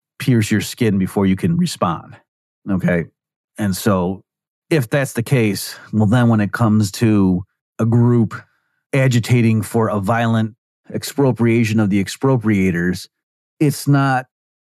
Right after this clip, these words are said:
necessarily the case that that means you just gotta sit there and do nothing except write letters to the editor against them until the point at which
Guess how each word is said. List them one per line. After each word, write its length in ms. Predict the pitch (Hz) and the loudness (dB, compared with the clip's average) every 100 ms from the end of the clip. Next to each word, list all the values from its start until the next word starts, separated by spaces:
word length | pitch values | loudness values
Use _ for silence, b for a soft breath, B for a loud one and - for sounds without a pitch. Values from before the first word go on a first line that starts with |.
| - | -4
necessarily 760 | 156 143 131 - 156 139 127 | 0 2 0 0 2 2 2
the 140 | 117 110 | 2 -2
case 480 | - 139 117 101 - | -2 0 0 0 -2
that 160 | 107 | -2
that 180 | 123 107 | 0 0
means 260 | 113 110 113 | 0 2 2
you 80 | |
just 140 | 117 - | 2 0
gotta 200 | 117 101 | -2 -2
sit 260 | - 120 | -2 -2
there 180 | - 104 | 0 -2
and 200 | 98 113 | 0 2
do 100 | 110 | 2
nothing 480 | 101 98 - 101 95 | 2 0 -2 -2 -2
except 500 | 82 - - 92 - _ _ _ - | -6 -6 -2 -2 -6 _ _ _ -4
write 220 | 98 92 | -2 0
letters 320 | 92 104 101 | 0 0 0
to 120 | - | 0
the 180 | 90 92 | 0 0
editor 380 | 101 98 87 90 | 0 0 0 0
against 440 | 85 90 87 - | 0 -2 -4 -4
them 280 | 90 82 80 - _ _ _ _ - | -2 0 -2 -6 _ _ _ _ -6
until 240 | 92 104 | -2 0
the 100 | 90 | 0
point 260 | 85 101 92 | -2 -2 0
at 100 | 85 | -2
which 380 | 90 - - | -4 -4 -12